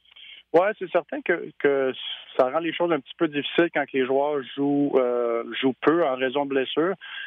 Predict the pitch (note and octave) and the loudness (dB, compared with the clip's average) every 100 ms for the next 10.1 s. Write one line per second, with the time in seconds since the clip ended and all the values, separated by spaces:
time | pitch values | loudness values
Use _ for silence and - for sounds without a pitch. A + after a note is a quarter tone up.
0 | - D3+ F#3+ F#3 F3 F3 E3 D3+ D#3 D3+ | -4 2 2 2 0 0 -2 0 -2 -2
1 | E3 - D3 D3 C#3 - D#3 E3+ C#3 C#3 | -2 0 -2 0 -4 0 0 0 0 0
2 | C#3 C3+ C3+ C#3 C#3 C#3 C3+ C#3 C3+ C#3+ | 0 0 0 0 0 0 0 0 -2 0
3 | C3 A#2+ _ _ _ C3+ C3+ C#3 D3 - | -2 -4 _ _ _ 0 2 2 0 0
4 | C3+ C3 D#3+ D3+ D3+ C#3 D3 - C3+ C3 | 0 -2 -2 -2 -2 0 -2 -2 -4 0
5 | D3 C#3+ C#3 B2+ A#2 A#2 _ _ _ _ | -2 0 -2 -2 -4 -8 _ _ _ _
6 | B2+ C3+ B2 A#2+ A#2+ B2+ C3 B2+ B2+ C3 | -2 0 0 0 0 0 -2 -2 0 0
7 | C#3+ D#3+ D3+ C#3+ C3 D3 D3+ B2+ B2 C3 | 0 -2 0 -2 0 -2 0 -4 -4 -4
8 | A#2 A2+ - _ B2+ B2+ C3 C3+ D3 D3 | -4 -8 -10 _ 0 0 0 -2 -2 0
9 | C3+ B2 C3 C3+ C#3 B2 C3 D#3 C#3+ C3+ | 0 0 0 -2 -2 0 -2 -2 -4 -2
10 | C3 | -4